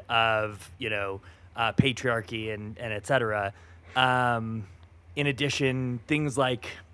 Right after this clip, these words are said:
I, I forget what the podcast I was listening to was talking about, even, like, drag culture being rooted in ballroom culture and people of color in New York, black folks, especially black trans folks in New York,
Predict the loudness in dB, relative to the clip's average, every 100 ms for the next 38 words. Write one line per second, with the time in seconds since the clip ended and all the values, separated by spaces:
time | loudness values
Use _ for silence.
0 | -20 -10 -8 -6 -6 -4 -4 -2 -4 -2
1 | 0 0 0 -4 -4 -6 -6 -8 -8 -6
2 | -4 -6 -4 -4 -4 -6 -6 -6 -4 -2
3 | -4 -4 -10 -20 -20 -10 2 4 4 2
4 | -2 -2 -4 -6 -6 -10 -18 -6 0 2
5 | 0 0 2 4 4 2 -2 6 8 8
6 | 6 0 -4 -6 -6 -6 -6 -2 0 0
7 | -2 -8 -10 -16 -20 -20 -12 -8 -4 -2
8 | 2 4 6 6 2 0 -4 -2 -2 2
9 | 2 0 -4 -12 -18 -20 -20 -20 -20 -20
10 | -12 0 2 2 0 0 -6 -6 -4 -4
11 | -6 -4 -6 -4 -2 -2 0 0 0 -4
12 | -6 -2 0 0 -2